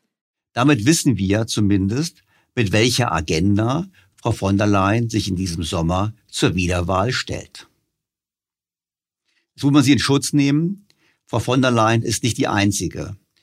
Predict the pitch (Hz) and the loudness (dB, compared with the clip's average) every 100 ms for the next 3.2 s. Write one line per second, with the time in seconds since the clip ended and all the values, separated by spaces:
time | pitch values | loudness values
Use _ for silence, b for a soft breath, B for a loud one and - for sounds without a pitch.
0 | _ - 98 104 107 101 101 110 98 107 | _ -6 -2 0 -2 -2 -4 -4 -4 -2
1 | - 110 95 82 78 73 - - - - | 0 0 0 -2 -4 -6 -8 -12 -16 -20
2 | _ _ _ _ _ - 120 120 143 151 | _ _ _ _ _ -4 0 2 2 2
3 | 180 | 2